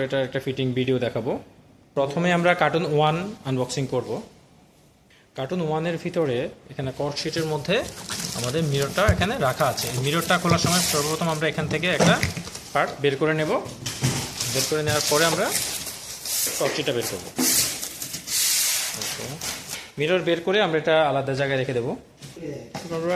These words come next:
কার্টুন থেকে সবগুলো পার্টস একটা করে একটা বের করব, বের করে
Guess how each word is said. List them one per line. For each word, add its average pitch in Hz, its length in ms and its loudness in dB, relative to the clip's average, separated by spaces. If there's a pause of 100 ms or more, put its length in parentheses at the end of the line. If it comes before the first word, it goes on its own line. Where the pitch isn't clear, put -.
(160)
কার্টুন 135 260 0 (120)
থেকে 147 220 0 (480)
সবগুলো 131 320 0 (420)
পার্টস 139 320 0 (760)
একটা - 240 -8
করে 117 160 -2 (100)
একটা - 160 -8 (100)
বের 113 200 -4
করব, 113 160 -4 (140)
বের 110 220 -2
করে 123 160 -2